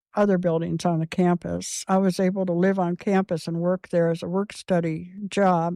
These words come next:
and go to school there my first year as a P H D student.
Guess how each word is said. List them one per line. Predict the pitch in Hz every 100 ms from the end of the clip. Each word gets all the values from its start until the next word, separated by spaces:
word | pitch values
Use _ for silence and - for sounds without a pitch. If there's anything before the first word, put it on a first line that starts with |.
| 190
and | 185 180
go | 180 175
to | 170
school | - 226 220
there | 190 170
my | 165 160
first | 180 165 -
year | 190 175 170 - - - -
as | 196 190
a |
P | 175 180
H | 170 -
D | 208
student. | - 175 156 151 202